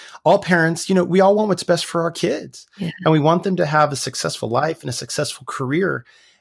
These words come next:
Speaker 1: And, and unfortunately, we have just falsely equated that with getting a four-year degree immediately after high school. And while that very well may be the path for, for many, um, it's, it's doesn't have to be the path for all. And, and I love what you said. It's not about asking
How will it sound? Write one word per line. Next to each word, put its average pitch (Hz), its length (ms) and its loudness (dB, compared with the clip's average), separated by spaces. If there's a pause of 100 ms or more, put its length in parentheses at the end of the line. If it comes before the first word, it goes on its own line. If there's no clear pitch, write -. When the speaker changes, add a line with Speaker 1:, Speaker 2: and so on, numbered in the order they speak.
Speaker 1:
And, 147 240 2
and 160 160 2
unfortunately, 151 600 2
we 131 100 2
have 123 80 0
just 123 320 -4
falsely 135 640 2
equated 131 440 2
that 104 360 -4
with 123 220 -2
getting 127 220 0
a 117 40 -4
four-year 131 340 0
degree 123 300 0
immediately 123 380 0
after 113 200 -2
high 117 160 -2
school. 110 480 -6
And 131 80 0
while 131 120 4
that 131 220 2 (160)
very 139 240 4
well 151 220 4
may 131 100 0
be 123 120 -4
the 120 80 -6
path 139 300 -2
for, 117 360 -4
for 120 160 -6
many, 117 420 0 (460)
um, 127 260 0
it's, - 300 -6 (100)
it's 123 200 -6
doesn't 123 280 2
have 131 200 0
to - 40 -6
be 123 60 -2
the 113 80 -2
path 117 320 -4
for 110 200 -4
all. 120 340 4
And, 123 180 -6
and 131 100 0
I 123 40 2
love 131 180 2
what 139 120 -2
you 120 60 -4
said. 131 320 2
It's 120 180 -8
not 139 160 0
about 131 220 0
asking 120 580 -2